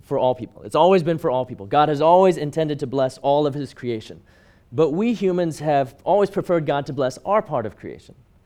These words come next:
Um, we've always preferred God to bless us and to curse our enemies. We tend to be kind of tribal and selfish that way. And yet when Jesus came along, he reiterated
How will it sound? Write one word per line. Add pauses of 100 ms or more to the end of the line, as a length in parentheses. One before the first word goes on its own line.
(480)
Um, (920)
we've
always
preferred
God
to
bless
us
and
to
curse
our
enemies. (1040)
We
tend
to
be
kind
of
tribal (360)
and
selfish
that
way. (1300)
And
yet
when
Jesus
came
along,
he
reiterated